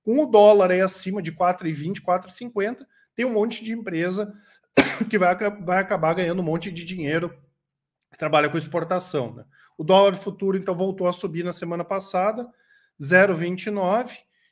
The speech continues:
eh, cai no ano zero vinte, o ifix cai um ponto trinta e cinco no ano, né? Cai um, cai um ponto trinta e cinco na semana e no ano cai quatro ponto cinquenta. Lembrando que, claro, o setor imobiliário é um dos que mais sofre, né? A gente viu, de uma forma geral,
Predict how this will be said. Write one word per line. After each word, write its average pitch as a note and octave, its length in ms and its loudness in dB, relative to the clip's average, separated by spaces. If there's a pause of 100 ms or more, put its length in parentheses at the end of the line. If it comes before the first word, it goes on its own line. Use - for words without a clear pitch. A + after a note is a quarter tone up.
(140)
eh, F3 600 2 (280)
cai G#3 360 4
no F#3+ 160 0
ano G3 240 0
zero F#3 300 0
vinte, F#3+ 480 -6
o F#3+ 80 -4
ifix A3 480 -10
cai G3+ 260 -2
um G3 160 -2
ponto G3 240 -4
trinta F#3+ 240 -6
e F#3+ 60 -6
cinco F#3+ 320 -8
no G#3 120 -2
ano, G3+ 300 -2 (380)
né? F3 300 2 (400)
Cai F#3+ 160 6
um, G#3+ 240 -4 (160)
cai F#3 100 0
um G#3 120 0
ponto G#3 240 -4
trinta F#3+ 200 -10
e F#3 80 -6
cinco F#3 240 -10
na F#3 120 -4
semana F3+ 380 -6
e F3+ 60 -4
no E3+ 120 -4
ano E3 140 -2
cai E3 200 -2
quatro E3 340 -4
ponto F3 220 -10
cinquenta. F#3+ 520 -4 (460)
Lembrando G3 460 4
que, A#3 140 -14
claro, F3+ 320 0
o G3+ 40 -4
setor F3 360 -4
imobiliário F3 560 -2
é - 20 -4
um F3 60 -6
dos E3 80 -16
que - 100 -14
mais F#3 220 -4
sofre, F3 420 -2
né? B2+ 140 -10
A - 20 -8
gente D3 300 -10
viu, E3+ 180 -4
de G3+ 80 -16
uma F#3+ 140 -4
forma E3+ 360 -2
geral, D3 520 0